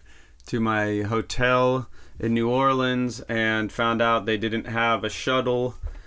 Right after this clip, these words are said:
that would bring me to the airport, so, um, ended up paying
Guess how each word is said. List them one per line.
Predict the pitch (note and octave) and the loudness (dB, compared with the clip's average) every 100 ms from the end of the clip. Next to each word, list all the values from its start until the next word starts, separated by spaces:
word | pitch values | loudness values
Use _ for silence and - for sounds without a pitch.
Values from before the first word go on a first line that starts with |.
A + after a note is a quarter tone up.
| - - | -18 -10
that | - A2+ G2+ | -2 0 0
would | A2 G2 | -2 -2
bring | G2 A2+ A2+ A2+ A2 | 0 2 2 2 0
me | G#2+ | 0
to | G2+ G#2 | 0 -2
the | G#2 | 0
airport, | B2 C3+ C3 - B2 A#2+ A#2+ A#2+ - | 0 2 0 -2 0 2 4 2 -2
so, | - G#2+ G2+ | -4 -2 0
um, | G2+ G2+ G2+ G2+ - - - | 0 0 0 -4 -8 -16 -6
ended | G#2 A2 | -2 -2
up | G2+ | -2
paying | - A2 A2 G#2+ G#2 | -2 2 2 2 -2